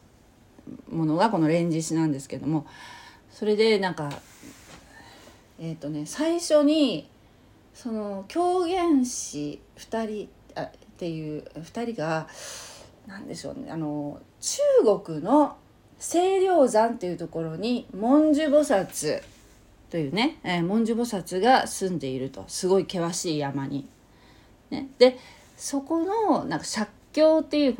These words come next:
石の橋ですね。そこに、その、えー、最初のシーンが、その、狂言師が演じているっていうのか、それともその、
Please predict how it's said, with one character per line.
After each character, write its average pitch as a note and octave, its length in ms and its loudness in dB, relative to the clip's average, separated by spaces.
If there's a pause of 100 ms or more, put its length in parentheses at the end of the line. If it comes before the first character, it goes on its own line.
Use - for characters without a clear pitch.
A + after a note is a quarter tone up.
石 - 240 2
の C#4+ 120 8
橋 C4+ 220 0
で E3 80 0
す D3 100 -8
ね。 D3+ 240 -2
そ C4+ 220 -4
こ E4+ 120 -2
に、 F#4 240 0
そ A#3+ 140 -2
の、 F3 280 -2 (680)
え D3+ 920 -4
ー、 - 20 -20 (880)
最 E4 260 0
初 F4 140 0
の E4 100 6
シ D#4+ 180 -2
ー G#3+ 160 4
ン D3+ 40 0
が、 G#3 300 2 (960)
そ - 80 -8
の、 D4+ 60 -2
狂 F#4 460 2
言 F4+ 340 6
師 - 480 -4 (240)
が C#4+ 360 4
演 A#3+ 280 4
じ A#3+ 160 -4
て A#3 160 4
い A3+ 140 2
る A3 220 0 (1400)
っ - 60 -20
て D4+ 140 4
い C4+ 560 6
う - 100 -6 (460)
の A#3 200 4
か、 D4+ 380 10
そ C4+ 140 2
れ C#4 100 6
と C#4+ 80 4
も A#3+ 80 4
そ G#3+ 100 -2
の、 E3+ 200 -2